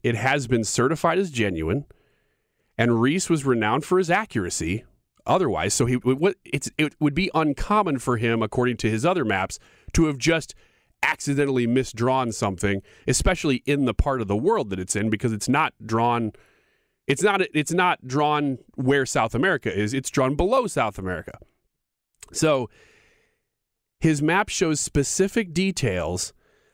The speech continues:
of South America's coastline and geography that were thought to be unknown to the Turks. <clears throat> And skeptics point out that the cur-, crudely drawn land of the South isn't necessarily Antarctica. Like I said before, I'm sort of rereading this.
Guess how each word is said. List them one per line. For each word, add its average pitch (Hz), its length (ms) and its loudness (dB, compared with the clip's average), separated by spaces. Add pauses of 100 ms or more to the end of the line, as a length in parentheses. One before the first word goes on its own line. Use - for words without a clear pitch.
(400)
of 185 320 2
South 180 320 0
America's 123 460 0
coastline 107 640 0
and 175 260 0
geography 110 640 0 (180)
that 117 120 0
were 117 80 0
thought 139 300 0
to - 80 -6
be 127 180 0
unknown 127 440 2
to 156 80 0
the 98 100 -6
Turks. - 580 -6
<clears throat> - 40 -20 (800)
And 202 460 2
skeptics - 520 0
point 127 280 2
out 117 220 2
that 117 140 -4
the - 80 -2
cur-, - 220 -4
crudely 202 380 0
drawn 123 260 0
land 147 280 0
of 123 60 -4
the 113 60 -4
South 135 380 0
isn't 202 260 0
necessarily 151 720 0
Antarctica. 85 340 -4
Like 156 160 0
I 170 60 2
said 92 220 -2
before, 85 260 -6
I'm 92 160 -4 (180)
sort 110 200 2
of 92 60 0
rereading 80 380 -2
this. 78 160 -8